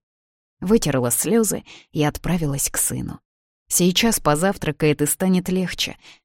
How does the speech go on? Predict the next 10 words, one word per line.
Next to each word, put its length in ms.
Пройдут 400
и 40
мысли 380
об 180
упущенной 600
возможности, 800
и 80
сожаление 720
о 40
прошлом 580